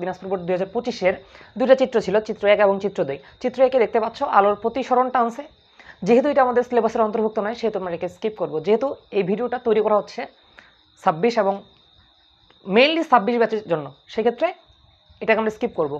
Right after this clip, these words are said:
পরবর্তী যখন আলোর প্রতিসরণে যখন ভিডিও আপলোড করব, তখন ওগুলোতে অ্যাড করা হবে, ঠিক আছে? তাহলে প্রথম চিত্রের, আহ, বিভিন্ন, আহ, ভিন্ন মাধ্যমে প্রতিসরণ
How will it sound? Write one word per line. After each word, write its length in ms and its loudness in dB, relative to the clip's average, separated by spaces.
পরবর্তী 380 4
যখন 140 -2
আলোর 240 6
প্রতিসরণে 460 -2
যখন 140 -2
ভিডিও 200 0
আপলোড 200 -6
করব, 120 -2
তখন 160 -2
ওগুলোতে 220 -2
অ্যাড 140 -8
করা 120 -4
হবে, 160 -8
ঠিক 140 -6
আছে? 120 -4
তাহলে 220 2
প্রথম 200 4
চিত্রের, 320 0
আহ, 800 -4
বিভিন্ন, 300 2
আহ, 400 0
ভিন্ন 140 2
মাধ্যমে 280 2
প্রতিসরণ 280 0